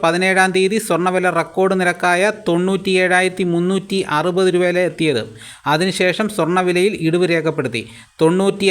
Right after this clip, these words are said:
അയ്യായിരത്തി എണ്ണൂറ്റി നാൽപത് രൂപയിലേക്ക് വരെയും സ്വർണ്ണവില ഇടിഞ്ഞിരുന്നു.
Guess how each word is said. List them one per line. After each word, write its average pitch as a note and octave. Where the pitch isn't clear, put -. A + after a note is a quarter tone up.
അയ്യായിരത്തി F#3+
എണ്ണൂറ്റി F#3+
നാൽപത് F#3
രൂപയിലേക്ക് F#3
വരെയും F#3+
സ്വർണ്ണവില F3
ഇടിഞ്ഞിരുന്നു. C#3